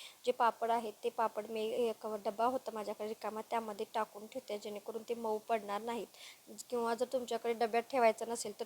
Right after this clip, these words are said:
तुम्ही एखाद्या कॅरी बॅगमध्ये सुद्धा ठेवू शकता पॅक बंद करून. तर इथे मी डब्यामध्ये ठेवून देते, तोपर्यंत आपली आमटीसुद्धा उकळते आहे.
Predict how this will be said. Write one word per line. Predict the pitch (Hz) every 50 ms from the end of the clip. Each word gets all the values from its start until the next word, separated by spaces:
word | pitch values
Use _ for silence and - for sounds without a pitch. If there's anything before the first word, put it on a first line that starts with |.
| - -
तुम्ही | 233 233 226
एखाद्या | 226 - - 247 214 240 - -
कॅरी | - 226 226 220
बॅगमध्ये | 196 220 214 233 226 220 214 240
सुद्धा | - - - - 240
ठेवू | 247 - - 262 226 214 226
शकता | 226 - 233 - - 214
पॅक | 214 - 214 208 208 208
बंद | 220 208 208 202
करून. | 214 208 - 208 202 214 254 - - - - - - - - -
तर | 220
इथे | 214 - 226
मी | 226 226
डब्यामध्ये | 214 226 208 220 220 214 214 220 220 -
ठेवून | - - 240 214 208 220
देते, | 226 247 233 - 220 208
तोपर्यंत | - 233 208 - 214 202 208
आपली | 220 208 - 214 - -
आमटीसुद्धा | 240 226 226 214 - 254 247 - 240 208 254 254
उकळते | - - 233 - - 240 233 226 - - 233 208
आहे. | 208